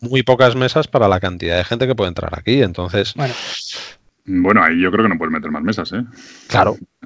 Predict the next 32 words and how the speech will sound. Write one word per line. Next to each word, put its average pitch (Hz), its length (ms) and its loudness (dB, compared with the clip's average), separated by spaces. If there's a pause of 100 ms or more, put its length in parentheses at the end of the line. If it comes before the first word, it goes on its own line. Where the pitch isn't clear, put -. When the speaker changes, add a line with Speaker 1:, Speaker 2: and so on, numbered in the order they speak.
(240)
Speaker 1:
o - 80 -12
sea, 95 200 -2
es - 100 -4
que - 100 -4
no 101 80 4
Speaker 3:
Ah, 101 100 6
vale, 92 200 4
vale. 90 180 4 (360)
Speaker 1:
realmente 110 400 6
Speaker 3:
Ah, - 20 4
vale, - 0 -
Speaker 1:
no - 80 2
Speaker 3:
para 95 60 4
la 98 80 4
cantidad 104 260 4
de 113 60 4
gente 117 240 0
que 113 100 0
podría 98 220 0
Speaker 1:
Claro, 147 240 8
Speaker 3:
admitir 123 100 6
un 107 40 -2
Speaker 1:
o - 20 -2
sea, 98 140 2
Speaker 3:
evento 117 140 2
Speaker 1:
si, - 140 -6
Speaker 3:
así, 80 80 -8
vale, 80 120 -8
Speaker 1:
si 78 60 -8
Speaker 3:
vale. 147 60 -12
Speaker 1:
tú 135 80 -6
dices, 120 480 -2